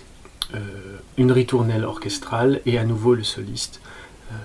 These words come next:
on peut faire entendre aussi la manière dont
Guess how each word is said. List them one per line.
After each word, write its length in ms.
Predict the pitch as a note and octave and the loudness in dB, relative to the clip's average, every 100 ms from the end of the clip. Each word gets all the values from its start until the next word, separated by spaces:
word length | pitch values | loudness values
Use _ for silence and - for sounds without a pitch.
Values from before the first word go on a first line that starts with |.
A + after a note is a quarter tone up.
| - - - - | -16 -20 -20 -2
on 120 | B2+ | 2
peut 440 | A#2+ C#3 C#3+ B2+ - - | 4 6 8 6 2 -12
faire 380 | - C3 B2 | -2 2 2
entendre 500 | A#2+ A2 C3 C#3 B2+ - | 0 -2 2 4 2 0
aussi 420 | B2+ - - A#2 - - - | -2 -2 -4 -6 -8 -20 -10
la 120 | A#2 A2+ | -2 2
manière 480 | A2+ B2 C3 A#2+ | 4 4 4 2
dont 360 | G#2+ A2 G#2 G2+ | 0 -2 -2 -4